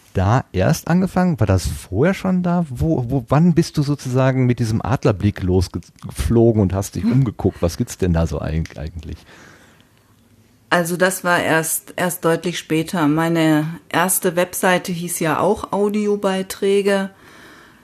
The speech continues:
Speaker 2: Da habe ich, ähm, einfach, ähm, ja, das war halt so eine bisschen schickere Visitenkarte. Und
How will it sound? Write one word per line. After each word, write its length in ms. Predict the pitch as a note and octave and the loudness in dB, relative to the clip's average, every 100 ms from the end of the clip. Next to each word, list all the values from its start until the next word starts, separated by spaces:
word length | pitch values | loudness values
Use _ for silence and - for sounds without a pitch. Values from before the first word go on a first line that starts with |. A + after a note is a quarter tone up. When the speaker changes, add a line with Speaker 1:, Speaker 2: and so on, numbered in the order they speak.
| _ - | _ 0
Speaker 2:
Da 240 | F3+ E3+ E3 | 2 2 4
habe 240 | E3+ D#3 | 2 2
ich, 340 | E3+ D#3 - G#2 | 0 -2 -4 -2
ähm, 280 | E3 E3 D#3+ | 0 2 2
einfach, 840 | A#2+ E3 D3 E3+ D#3 C#3+ - - - - - - - | 2 2 0 0 -2 -2 -6 -8 -10 -16 -20 -20 -8
ähm, 500 | E3 D#3+ D#3 D3+ D#3 | -2 0 2 2 0
ja, 140 | D3+ D3 | -2 -2
das 180 | D3+ | 0
war 140 | D#3+ C#3+ | 2 2
halt 200 | C#3+ - | 2 -2
so 260 | - - | -10 -2
eine 500 | D#3 D3+ C#3+ C#3+ D#3 E3+ F3+ | 2 4 4 2 -2 -8 -12
bisschen 360 | D#3 - D3 | -10 -2 0
schickere 960 | C#3 - - - - F#3 F3 D3+ D3+ D#3 | 0 -4 -8 -10 -8 -4 -2 -2 -2 -2
Visitenkarte. 1120 | D3+ D3+ D#3+ F3 F#3 - F3+ E3 - F3+ F3 - - - - - - - - - - | -2 -4 -4 -2 -2 -2 -6 -6 -6 -6 -6 -10 -18 -20 -20 -20 -20 -20 -20 -20 -20
Und 320 | - F3 D#3 | -4 -2 -2